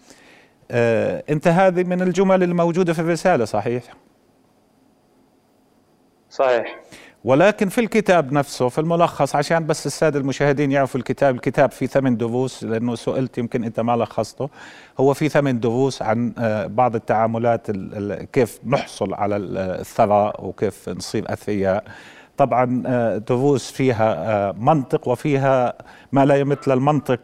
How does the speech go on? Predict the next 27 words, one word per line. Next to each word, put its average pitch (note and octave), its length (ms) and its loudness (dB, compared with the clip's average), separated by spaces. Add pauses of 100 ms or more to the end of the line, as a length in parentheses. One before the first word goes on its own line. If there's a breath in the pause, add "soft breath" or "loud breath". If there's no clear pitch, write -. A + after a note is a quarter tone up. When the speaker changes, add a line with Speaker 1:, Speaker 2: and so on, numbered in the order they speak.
(320)
Speaker 1:
كثير، B2+ 380 2 (380 loud breath)
ولكن F#3 360 4
في G3 160 0
جملة F#3+ 360 2
مهمة E3 600 2 (540)
هو B2 220 4
الكاتب C#3+ 520 2
نفسه E3+ 280 0
اللي A2 140 2
كاتبها، A2 580 0 (640 loud breath)
آه، A#2 760 0 (180)
ضد C3+ 580 0
الكلمة E3+ 440 0
هذه، D#3+ 500 2
إنه D3+ 180 0
"تخيلوا D3 540 2
أن C#3 100 0
القمة D3 360 0
لا C3+ 120 2
تحتاج B2+ 420 0
إلى C3 120 4
عزيمة". B2+ 480 2
الكاتب F3+ 520 2
بد-، D#3+ 260 0
بدعو C#3 440 2 (460 loud breath)
لعكس C#3 360 2
ذلك A2+ 320 4